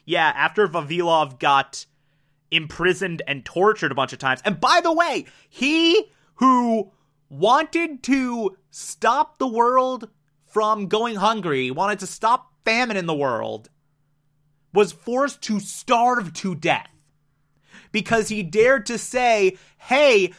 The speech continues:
this stupid idea of just soaking seeds in ice water and assuming their descendants will also be able to survive in cold temperatures,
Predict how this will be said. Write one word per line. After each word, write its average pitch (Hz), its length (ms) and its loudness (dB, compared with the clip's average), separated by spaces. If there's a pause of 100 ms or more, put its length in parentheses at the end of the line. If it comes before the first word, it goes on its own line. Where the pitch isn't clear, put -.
this 269 180 0
stupid 285 680 0
idea 226 840 2
of 190 260 2
just 202 220 -2 (320)
soaking 247 600 -2
seeds 247 500 -6
in 208 120 -2
ice 226 360 -2
water 180 440 2
and 190 180 -2
assuming 240 840 -4
their 226 140 6
descendants 220 680 -2
will 214 200 2
also 240 600 2
be 220 260 -6
able 220 580 0 (320)
to - 160 -6
survive 226 600 0
in 214 140 -4
cold 196 320 -6
temperatures, 185 840 -2